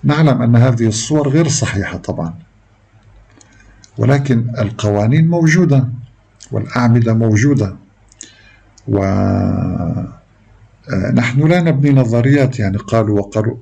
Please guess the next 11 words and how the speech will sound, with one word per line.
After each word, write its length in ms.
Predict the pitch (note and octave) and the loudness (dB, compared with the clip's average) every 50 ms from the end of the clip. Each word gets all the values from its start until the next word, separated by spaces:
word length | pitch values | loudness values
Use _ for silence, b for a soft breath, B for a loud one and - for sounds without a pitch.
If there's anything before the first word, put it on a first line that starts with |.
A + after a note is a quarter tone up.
| - - | -10 -4
هناك 320 | - A#2+ C3 C#3+ - - B2 | 0 0 2 2 0 0 -2
دراسات 640 | G#2+ G#2 A2+ A2+ A#2 A#2+ A#2 - - D3 C#3+ C3+ A#2 | 0 0 0 0 0 0 0 0 -2 -2 -2 -2 0
علمية 460 | A2 A2 A2+ B2+ C#3+ C#3 A#2+ G2+ - | 0 2 2 2 2 2 0 -2 -2
أحبتي 440 | - - - G2 F2+ F#2 F2+ - - | -6 -8 -8 -8 -8 -8 -10 -10 -14
في 180 | - - - | -14 -10 -8
الله، 80 | F#2+ F2 | -6 -4
يعني 140 | F2+ G#2+ A#2+ | -2 0 2
ينبغي 320 | C3+ C#3 C3 B2+ A#2 A#2+ | 2 4 4 2 2 2
أن 80 | B2 A#2+ | 2 2
نكون 340 | A#2+ A#2 A#2+ D3 D3 C#3 C3 | 2 2 2 2 2 2 4
منصفين. 640 | B2 A#2+ A#2 - - A#2+ A2 - B2 A2 G2+ F2+ | 2 2 2 0 0 -2 -2 -2 -2 -2 -2 -2